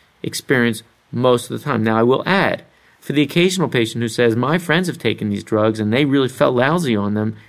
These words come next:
I don't want to, I want to start with tamoxifen," here's where the data and the science give me some leeway. I don't think it's crazy to choose tamoxifen, and until we get big one ninety-eight for the sequence, we can't profess to know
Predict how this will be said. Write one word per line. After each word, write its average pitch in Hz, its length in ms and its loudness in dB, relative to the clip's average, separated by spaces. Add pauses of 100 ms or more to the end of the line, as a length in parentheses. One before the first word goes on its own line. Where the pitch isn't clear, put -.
(140)
I 156 180 0
don't 156 220 2
want 165 200 0
to, 117 100 2
I 113 100 2
want 123 160 -2
to - 20 -8
start 123 220 -4
with - 80 -12
tamoxifen," 151 400 -4 (160)
here's 185 260 2
where 160 240 4
the 143 120 0
data 147 360 4
and 131 200 -2
the 120 40 -4
science 139 360 -2
give 143 120 -4
me 135 80 -6
some 127 520 -4
leeway. 139 440 2 (280)
I 143 100 2
don't 165 180 0
think 165 140 -2
it's - 140 -4
crazy 127 500 0
to 131 100 -2
choose 107 220 -8
tamoxifen, 101 640 -6 (240)
and 131 100 0
until 131 280 0
we 175 100 6
get 143 200 0
big 147 180 2
one 143 200 0
ninety-eight 139 600 0
for 120 180 0
the 113 100 -2
sequence, 113 720 -2 (340)
we 139 120 0
can't 156 560 -2
profess - 560 -2
to - 160 -8
know 117 500 2